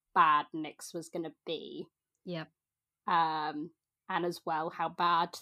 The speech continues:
Speaker 1: they were gonna be in episode eleven.
Speaker 2: Yeah, 'cause originally it was very much like, a protagonist has to be the good guy. And the more I wrote it, the more I was like, I really want to explore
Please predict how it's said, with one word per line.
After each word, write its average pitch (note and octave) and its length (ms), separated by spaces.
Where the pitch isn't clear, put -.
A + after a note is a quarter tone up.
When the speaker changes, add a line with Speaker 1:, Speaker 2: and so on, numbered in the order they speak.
Speaker 1:
they E3+ 140
were F3 100
gonna F3+ 200
be F#3+ 140
in G3+ 100
episode G#3+ 360
eleven. G#3 500
Speaker 2:
Yeah, D3+ 380
'cause A#3 120
originally B3 640
it G3+ 120
was G3+ 140
very F#3+ 160
much F3+ 280
like, D#3+ 320
a G#3 60
protagonist G3+ 540
has E3+ 260
to F3+ 80
be E3 180
the D#3 100
good D#3 260
guy. - 360
And F3+ 140
the F#3 60
more G3 260
I F3 60
wrote F3 440
it, F3+ 140
the F#3 80
more F3+ 280
I F3 80
was E3+ 180
like, D#3 320
I G3+ 100
really G3+ 480
want F3+ 300
to - 200
explore E3+ 760